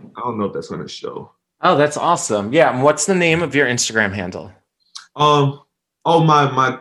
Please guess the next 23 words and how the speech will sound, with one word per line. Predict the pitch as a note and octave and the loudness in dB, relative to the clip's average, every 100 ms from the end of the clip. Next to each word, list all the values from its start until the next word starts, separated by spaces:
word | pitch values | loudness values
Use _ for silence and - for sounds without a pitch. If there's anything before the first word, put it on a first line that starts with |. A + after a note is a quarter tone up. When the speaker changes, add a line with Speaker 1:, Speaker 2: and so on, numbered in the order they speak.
| - | -2
Speaker 1:
my | B2+ | -2
drawing | A#2+ C#3+ F3 F3+ | 2 2 2 0
one | F#3 | -2
is, | C#3 C3+ - | -2 -4 -6
is | B2 - | -10 -4
fighters | B2 C3+ C3 B2 - | -2 0 0 -4 -8
dot | G#2+ G#2 A2+ G2+ G2+ | -12 -6 -6 -6 -6
doom. | G#2+ G#2 E2 - _ _ _ _ | -6 -6 -8 -18 _ _ _ _
Speaker 2:
Fighters | - B2 A#2+ A#2+ | -2 0 0 -2
dot | G2 G2 | -2 -4
doom. | G2 D#2+ C2 | -4 -10 -12
Okay, | - G#2+ G#2 E2+ | -12 -10 -10 -12
cool. | C3 C#3+ - - _ _ - | -12 -12 -14 -20 _ _ -6
And | A#2+ C#3 | -2 2
then | C3 C3+ | 2 0
your | B2+ C#3+ C#3 C#3 C3 B2+ - | 2 6 6 6 4 0 -6
regular | B2 C3 C#3 C3+ B2 | -2 0 2 2 0
Instagram | G#2 G#2 - G2 G2 F#2 | 0 -6 -8 -6 -6 -6
handle? | F#2+ F#2+ F#2 F#2+ - _ _ | -8 -10 -8 -10 -12 _ _
Speaker 1:
Oh, | E3 C#3 | 2 4
it's, | A2 A#2+ A#2+ - | 2 -2 -4 -4
um, | A#2 A#2+ A#2+ A2+ A2+ G#2+ _ _ _ _ | -4 -4 -6 -8 -10 -16 _ _ _ _
it's | C#3 | -4